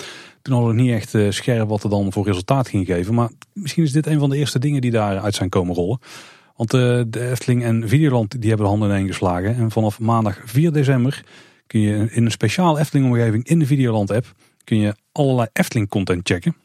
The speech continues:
En er staat echt enorm veel op. Het lijkt alsof ze het hele YouTube-kanaal hebben leeggetrokken. Want onder andere de onrides, de musicals en afleveringen van een aantal series van Efteling Media, zoals Jokie en Ravelijn, die staan erop.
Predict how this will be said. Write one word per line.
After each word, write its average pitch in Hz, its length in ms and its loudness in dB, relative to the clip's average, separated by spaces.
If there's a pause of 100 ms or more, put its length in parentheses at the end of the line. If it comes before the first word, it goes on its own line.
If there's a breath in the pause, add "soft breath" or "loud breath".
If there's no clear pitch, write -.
En 127 140 0
er 127 60 -2
staat 127 300 -2
echt - 180 -6
enorm 160 400 2
veel 120 120 0
op. 143 120 0
Het 139 80 -2
lijkt 113 180 0
alsof 107 180 -2
ze - 60 -2
het 104 100 -2
hele 104 160 0
YouTube-kanaal 104 480 0
hebben 92 180 -2
leeggetrokken. 92 540 -4 (460 loud breath)
Want 107 160 -6
onder 135 180 2
andere 127 220 2
de 117 140 -2
onrides, 156 580 2
de 98 200 -2
musicals 151 520 2
en 113 100 2
afleveringen 113 560 0
van 107 120 0
een 107 80 -2
aantal 104 200 -2
series 110 440 0
van 110 140 -4
Efteling 107 280 -2
Media, 104 280 0
zoals 95 180 -2
Jokie 101 340 -2
en 95 60 -2
Ravelijn, 98 400 0
die 131 100 -2
staan 131 220 0
erop. 135 260 -4